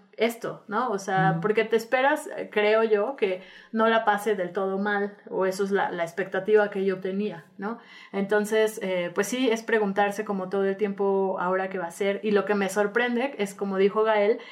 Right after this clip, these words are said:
Speaker 1: en Hush, pues la protagonista nunca, eh, es como, "Ay,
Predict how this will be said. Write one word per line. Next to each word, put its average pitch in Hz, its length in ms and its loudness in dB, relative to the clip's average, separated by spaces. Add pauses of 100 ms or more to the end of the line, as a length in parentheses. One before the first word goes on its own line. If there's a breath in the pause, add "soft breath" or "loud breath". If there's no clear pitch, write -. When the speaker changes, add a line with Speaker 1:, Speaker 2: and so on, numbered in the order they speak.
(160 loud breath)
Speaker 1:
en 196 240 0
Hush, 269 400 2 (580 loud breath)
pues 233 320 0
la 226 180 4
protagonista 233 680 2
nunca, 277 640 4
eh, 175 460 -4
es 190 120 -8
como, 208 360 -4
"Ay, 180 380 -2